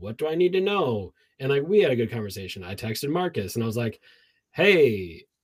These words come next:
you've done radio color commentary before. Like, what should I do?" And he was like, "Dude, yeah, we're, you, you're just calling the game that we both love. Just do that. Like, enjoy it. It's basketball. You love basketball, so enjoy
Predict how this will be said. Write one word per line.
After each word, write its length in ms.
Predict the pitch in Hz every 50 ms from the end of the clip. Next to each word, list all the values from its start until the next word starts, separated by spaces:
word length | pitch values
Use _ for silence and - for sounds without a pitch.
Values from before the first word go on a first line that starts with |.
| _ _ _
you've 320 | - 95 95 123 180 208 180
done 300 | 160 147 139 135 127 120
radio 300 | 120 117 117 117 117 110
color 200 | - 131 123 117
commentary 440 | 117 127 123 123 120 139 139 135 135
before. 300 | 139 139 - 165 180 185
Like, 240 | 151 131 131 117 - 98 85
what 220 | 87 92 107 117 -
should 120 | - 143
I 120 | 147 151
do?" 260 | 156 180 175 143 127 117
And 100 | 113 120
he 100 | 139 139
was 120 | 131 127
like, 160 | 131 120 110
"Dude, 300 | - 147 139 123 101 95 - _ _ _ _
yeah, 160 | - 120 113 107 - _ _ _
we're, 140 | 131 123 117 - _ _ _ _ _
you, 220 | - 131 131 131 -
you're 160 | 120 120 123 120
just 200 | 127 143 139 -
calling 240 | - 143 147 139
the 60 | 123 117
game 260 | 110 123 123 123 117
that 140 | 120 117 104
we 140 | 107 117 113
both 300 | 104 117 113 107 - 107
love. 300 | 110 110 101 92 85 85 - - _ _ _ _ _ -
Just 200 | - 123 - - _ _ _ _ _ _ _ _ -
do 160 | 135 131 127
that. 300 | 120 117 113 101 82 - _ _ _ _ _
Like, 260 | 120 120 107 110 107 - _ _ _ _ _ _ _ -
enjoy 440 | 143 147 143 135 120 143 156 156
it. 180 | 127 107 90 -
It's 220 | - 123 127 123 -
basketball. 560 | 127 139 160 160 - 143 110 - 82 80 80
You 180 | 90 113 135 135
love 240 | 127 131 135 127
basketball, 600 | 117 131 143 151 143 - - 104 - 92 92 98
so 260 | - - 135 120 120 123
enjoy 640 | 123 120 117 - 127 123 123 123 120 120 113 113